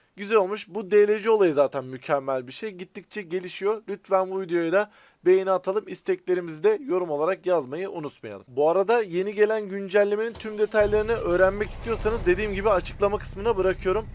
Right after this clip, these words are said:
Oradan mutlaka bakın. Çok güzel çalışıyor. Ön tarafı bir alayım. İçini de, o sinematik de var şöyle bak.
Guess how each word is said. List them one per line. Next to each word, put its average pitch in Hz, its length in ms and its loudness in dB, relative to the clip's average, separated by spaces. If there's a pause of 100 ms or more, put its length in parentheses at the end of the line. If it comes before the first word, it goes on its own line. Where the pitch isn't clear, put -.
Oradan 190 340 4
mutlaka 196 580 0
bakın. 185 280 -2 (340)
Çok 196 280 2
güzel 160 280 4
çalışıyor. 156 600 -4 (260)
Ön 139 200 -10
tarafı 151 400 -4
bir 147 60 -2
alayım. 151 340 2
İçini 147 300 -12
de, 156 140 -2
o 151 500 -4
sinematik 143 580 -8
de 170 60 2
var 139 160 4
şöyle 131 380 -4
bak. 123 160 -2